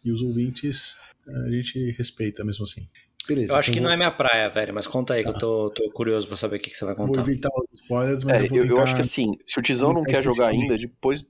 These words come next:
Speaker 3: do Fábio falar, ele vai, vai querer, cara.
Speaker 2: Hum.
Speaker 1: Tem que ver se eu faço essa propaganda toda, mas tudo bem.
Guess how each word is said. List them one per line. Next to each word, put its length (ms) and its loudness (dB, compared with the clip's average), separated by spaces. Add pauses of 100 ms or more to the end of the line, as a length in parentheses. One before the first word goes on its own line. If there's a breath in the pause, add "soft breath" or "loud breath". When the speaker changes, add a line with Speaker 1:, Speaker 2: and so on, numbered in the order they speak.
(160)
Speaker 3:
do 140 -2
Fábio 320 -2
falar, 480 0
ele 100 -2
vai, 260 0
vai 140 -2
querer, 240 -4
cara. 220 -20 (240)
Speaker 2:
Hum. 380 -4 (240)
Speaker 1:
Tem 120 -6
que 80 -6
ver 140 -2
se 80 -4
eu 60 -6
faço 200 -2
essa 140 -4
propaganda 420 -2
toda, 240 -6
mas 120 -10
tudo 100 -6
bem. 180 -8